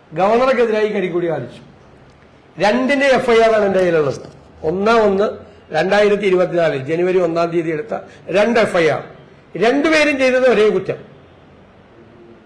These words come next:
യൂത്ത് കോൺഗ്രസ്സുകാർ ചെയ്തതും ഒരേ കുറ്റം, എസ് എഫ് ഐക്കാർ ചെയ്തതും ഒരേ കുറ്റം. പക്ഷെ യൂത്ത് കോൺഗ്രസ്സുകാർക്കെതിരായി ജാമ്യമില്ലാത്ത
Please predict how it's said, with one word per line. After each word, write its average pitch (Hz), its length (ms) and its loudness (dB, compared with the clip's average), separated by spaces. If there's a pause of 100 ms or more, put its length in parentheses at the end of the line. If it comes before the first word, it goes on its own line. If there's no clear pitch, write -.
(240)
യൂത്ത് 196 180 -2
കോൺഗ്രസ്സുകാർ 247 540 4
ചെയ്തതും 240 520 2
ഒരേ 240 140 4
കുറ്റം, 247 400 -4 (640)
എസ് 165 180 -2
എഫ് 240 120 0
ഐക്കാർ 240 280 2
ചെയ്തതും 214 300 4
ഒരേ 196 120 2
കുറ്റം. 170 300 -6 (420)
പക്ഷെ 185 140 -2
യൂത്ത് 233 300 0
കോൺഗ്രസ്സുകാർക്കെതിരായി 220 1200 0 (800)
ജാമ്യമില്ലാത്ത 196 920 2